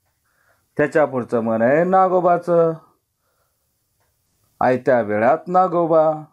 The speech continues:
छान. त्याच्या पुढील चित्र आहे गाढवाचं. "गाढवाला गुळाची चव काय?"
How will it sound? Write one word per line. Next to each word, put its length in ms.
छान. 440
त्याच्या 280
पुढील 260
चित्र 280
आहे 160
गाढवाचं. 760
"गाढवाला 600
गुळाची 640
चव 320
काय?" 480